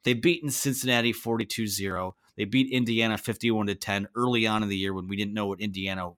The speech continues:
was really gonna be. I think, uh, that might have been, uh, I don't know. Yeah, that was week three as I look at it here. Other than that, I mean, they've blown out Nebraska. They blew out Michigan State. You blew out Northwestern.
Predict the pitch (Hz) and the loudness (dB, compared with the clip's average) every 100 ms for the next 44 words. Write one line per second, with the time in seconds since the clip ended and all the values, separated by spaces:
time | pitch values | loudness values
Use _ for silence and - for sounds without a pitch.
0 | _ 98 92 90 95 92 90 87 - 92 | _ -18 -14 -12 -10 -10 -10 -14 -10 -8
1 | 90 90 - 98 - 95 90 90 - _ | -6 -8 -8 -10 -8 -6 -4 -6 -12 _
2 | _ _ _ _ _ - 98 110 107 95 | _ _ _ _ _ -6 0 0 0 0
3 | 104 98 95 98 - 82 76 76 _ _ | -2 -2 -6 -10 -18 -16 -16 -18 _ _
4 | _ _ _ _ _ 104 92 76 - 104 | _ _ _ _ _ -8 -6 -8 -2 0
5 | 95 101 98 110 - - 92 82 85 90 | 0 -2 -2 -2 -4 -8 -8 -6 -6 -6
6 | 90 - 87 - 92 82 - - - - | -6 -8 -10 -4 -4 -6 -10 -20 -20 -12
7 | - 147 240 240 117 98 120 147 - _ | 2 8 8 6 4 6 6 4 0 _
8 | 117 113 107 104 98 101 113 131 135 113 | -4 0 0 0 -2 2 4 6 6 4
9 | 98 101 101 - 107 95 - 98 92 120 | 0 2 2 0 -4 -6 -4 -6 0 4
10 | 127 127 110 - 101 101 - 87 90 92 | 6 6 2 -4 -4 -4 -4 -4 -8 -8
11 | _ _ _ _ _ 98 95 113 123 120 | _ _ _ _ _ -10 -2 4 6 6
12 | 110 104 95 92 92 - 95 95 | 4 -2 -4 -2 -2 -2 -4 -6